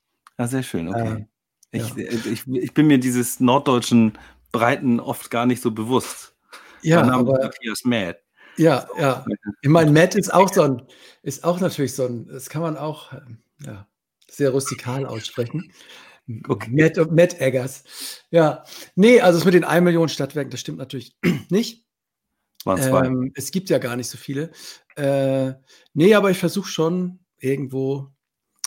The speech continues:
Speaker 2: ja, ich stock dann immer, wenn ich dann mir überlegen soll, was ich eigentlich mache mit Stadtwerken. Ich kann ja mal kurz so <clears throat> erzählen, wie ich in diese Stadtwerke-Ecke gekommen bin.
Speaker 1: Ja.
Speaker 2: Wenn du mich das vielleicht auch gerade fragen wolltest. Ich
Speaker 1: Warte,
Speaker 2: weiß
Speaker 1: ich,
Speaker 2: es ja nicht.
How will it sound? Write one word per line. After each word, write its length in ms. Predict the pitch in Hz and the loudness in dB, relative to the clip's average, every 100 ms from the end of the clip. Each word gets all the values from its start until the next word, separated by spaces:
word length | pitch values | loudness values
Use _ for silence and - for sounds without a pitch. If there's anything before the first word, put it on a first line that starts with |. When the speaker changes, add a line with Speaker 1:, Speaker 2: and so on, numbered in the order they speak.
| _ _ _ _ | _ _ _ _
Speaker 2:
ja, 440 | 123 107 98 98 - _ _ _ _ _ | -12 -10 -10 -16 -20 _ _ _ _ _
ich 120 | - | -10
stock 280 | - 156 156 | -4 -4 -4
dann 140 | 117 113 | -6 -6
immer, 260 | 113 113 110 _ - | -6 -6 -10 _ -6
wenn 160 | 117 | -6
ich 280 | 113 - - | -4 -8 -8
dann 240 | - 113 117 | -4 0 2
mir 140 | 117 | 2
überlegen 380 | 120 117 135 156 | 2 2 2 2
soll, 260 | 135 123 | 4 4
was 180 | 120 131 | 4 -2
ich 140 | 131 127 | -4 -4
eigentlich 220 | 123 117 | -2 0
mache 200 | 135 - | 0 0
mit 100 | 120 | 0
Stadtwerken. 540 | - 113 - 120 113 | 0 -4 -4 -6 -2
Ich 100 | 123 | -4
kann 140 | - 147 | 2 2
ja 80 | 147 | 4
mal 120 | 135 | 2
kurz 280 | - 143 - | 2 0 -2
so 120 | 139 - | -8 2
<clears throat> 140 | 175 | 2
erzählen, 360 | 160 - 151 135 | 2 2 4 4
wie 60 | 131 | 4
ich 200 | - - _ _ _ - _ - | 0 -10 _ _ _ -20 _ -10
in 80 | 120 | -4
diese 160 | 123 120 | 0 2
Stadtwerke-Ecke 720 | - 135 127 113 117 139 160 | 2 2 2 0 0 2 2
gekommen 360 | 117 - 113 | 0 0 0
bin. 260 | 117 151 - _ _ _ _ _ _ _ | 0 -2 -6 _ _ _ _ _ _ _
Speaker 1:
Ja. 100 | 143 117 - _ | -2 -2 -6 _
Speaker 2:
Wenn 120 | - 143 | 4 8
du 60 | |
mich 120 | 135 | 8
das 140 | 123 120 | 6 2
vielleicht 200 | 131 127 | 4 2
auch 80 | 123 | 2
gerade 240 | 113 113 | -2 -2
fragen 360 | 110 110 110 110 | -4 -6 -6 -4
wolltest. 380 | 120 120 - 120 | -4 -4 -12 -4
Ich 80 | 147 | 0
Speaker 1:
Warte, 120 | 160 | 0
Speaker 2:
weiß 60 | 123 | 0
Speaker 1:
ich, 40 | |
Speaker 2:
es 60 | - | -2
ja 60 | |
nicht. 120 | 120 | -6